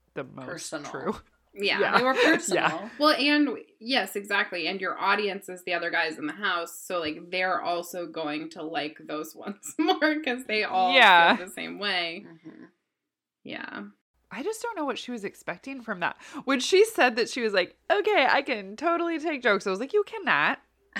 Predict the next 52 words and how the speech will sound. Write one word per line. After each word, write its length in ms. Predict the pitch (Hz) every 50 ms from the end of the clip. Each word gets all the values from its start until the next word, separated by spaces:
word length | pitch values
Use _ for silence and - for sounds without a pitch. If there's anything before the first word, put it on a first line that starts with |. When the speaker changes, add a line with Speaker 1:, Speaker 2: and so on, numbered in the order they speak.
| - -
Speaker 3:
Yeah, 120 | - - -
there's 180 | 180 190 196
Speaker 1:
take 140 | 208 339 294
Speaker 3:
no 120 | 277 208 208
Speaker 1:
them." 260 | 208 190 175 180 220 254
Speaker 3:
way. 100 | 349 - - _ _ _ _ _ _ -
Could 160 | - 240 247
you 100 | 294 311
imagine 380 | 320 294 233 220 226 240 254
if 40 | 269
Speaker 1:
No. 100 | 269 294 349 381 330
Speaker 3:
they 20 | 277
roasted 400 | 247 226 - - - 226 208 -
Claire? 460 | - - 180 165 160 185 240 311 311 - -
Fuck 320 | 339 349 370 359 - -
no. 460 | 269 220 - - 165 160 156 - 214 - - - 453 466 466
Speaker 1:
No. 640 | 480 494 494 480 466 440 339 233 185 165 151 165 185 - _ _ _ _ _ _ _
Speaker 2:
Yeah. 140 | - - -
Speaker 3:
I 80 | 202 233
mean, 160 | 247 254 247
I 140 | 226 220 254
don't 160 | 349 403 349
wanna 200 | 220 202 185 175
get 160 | - - - 69
roasted. 460 | - - - - - - - 175 196
Speaker 2:
A 40 | 220
roast 120 | 226 233
is 60 | - -
a 40 |
bad 60 | 196 185
Speaker 3:
Sometimes 400 | - 285 302 349 - 165 165 -
Speaker 1:
I 80 | 254 277
don't 120 | - 494 508
Speaker 2:
idea. 60 | 480
Speaker 1:
wanna 160 | 427 349 277 294
be 120 | 320 339
roasted 320 | 320 302 285 302 254 247
Speaker 3:
Jake 140 | 247 320 285
and 80 | 320 320
I 80 | - 285
roast 320 | 320 302 311 277 214 - -
Speaker 1:
either. 100 | - -
Speaker 3:
each 60 | -
other 220 | 370 349 349 359 359
a 100 | 359 359
little 180 | 349 359 370 370
bit. 320 | - 381 370 370 302 - _ _ _ _ _ _ _ _ _ _ _ _ _ _ _ _ _ _ _ - - - _ _ _ _ _ _
Speaker 2:
And 100 | - 190
you 100 | 180 180
end 100 | 180 175
up 100 | 175 170
crying? 500 | - - 170 165 165 165 170 190 208 214